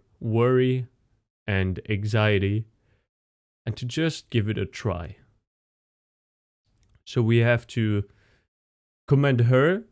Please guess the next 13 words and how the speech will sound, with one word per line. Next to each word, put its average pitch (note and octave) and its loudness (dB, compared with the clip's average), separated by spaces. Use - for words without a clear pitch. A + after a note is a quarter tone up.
for A2+ -2
actually A2 0
doing B2+ 6
it. F#3 -6
And G#2+ 0
of G2+ -4
course, A2 0
Hasegawa A2+ 0
for G2 0
being B2+ 4
the A2 2
one G2+ 0
who F#2+ -4